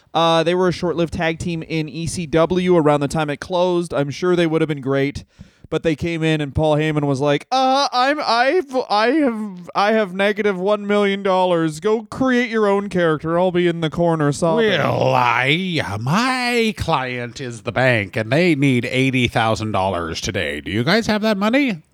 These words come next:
Speaker 2: No? Okay, well, you go wrestle Kid Cash, and I'll pretend that that's a camera, even though it's a pile of rags.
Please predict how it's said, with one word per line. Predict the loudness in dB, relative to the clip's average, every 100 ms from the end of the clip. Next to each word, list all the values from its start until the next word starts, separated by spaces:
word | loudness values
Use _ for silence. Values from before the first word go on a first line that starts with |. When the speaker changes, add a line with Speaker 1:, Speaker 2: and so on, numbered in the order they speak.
| -10
Speaker 2:
No? | -4 0 0 0 0
Okay, | 0 0 -2 0 2
well, | 2 2 2
you | 0 0
go | 0
wrestle | 2 0 -2
Kid | -2 -2 -2 0
Cash, | 2 2 2 0
and | -2
I'll | 0
pretend | -2 0 0
that | -2
that's | -2 -4
a | -4
camera, | -4 -2 0 0
even | 0 -2
though | -4
it's | -4
a | -6
pile | -6 -2 -2
of | -2
rags. | 0 0 0 -4 -10 -16